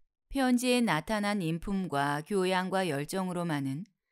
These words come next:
전 인격의 인상을 옳게 잡기 어려웠던 까닭이다. 한 줄기 어렴풋한 꿈과 희망을 주고받으면서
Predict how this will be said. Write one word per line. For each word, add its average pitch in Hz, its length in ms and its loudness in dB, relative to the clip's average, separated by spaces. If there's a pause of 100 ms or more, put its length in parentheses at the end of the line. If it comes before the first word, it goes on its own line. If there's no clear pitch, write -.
(400)
전 226 300 6
인격의 208 540 4
인상을 160 420 0
옳게 185 340 2
잡기 127 360 -4
어려웠던 175 560 0
까닭이다. 175 760 -4 (1000)
한 247 260 2
줄기 196 580 0 (440)
어렴풋한 214 880 2
꿈과 247 460 4
희망을 214 480 0
주고받으면서 180 1040 -2